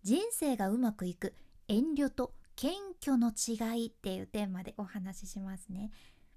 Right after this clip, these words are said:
今日の話は特に将来がちょっと不安っていう人とか、「普段自分引っ込み思案なんですよね」っていう人とかに届けばいいなと思って話すんやけど、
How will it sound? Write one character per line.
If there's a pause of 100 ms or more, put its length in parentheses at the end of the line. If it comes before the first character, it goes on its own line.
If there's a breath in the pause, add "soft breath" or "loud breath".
(180)
今
日
の
話
は
特
に (340 loud breath)
将
来
が (360)
ち
ょ
っ (120)
と
不
安
っ
て
い
う
人
と
か、 (280 loud breath)
「普
段 (160)
自
分
引
っ (140)
込
み
思
案
な
ん
で
す
よ
ね」
っ
て
い
う
人
と
か
に
届
け
ば
い
い
な
と
思
っ
て
話
す
ん
や
け
ど、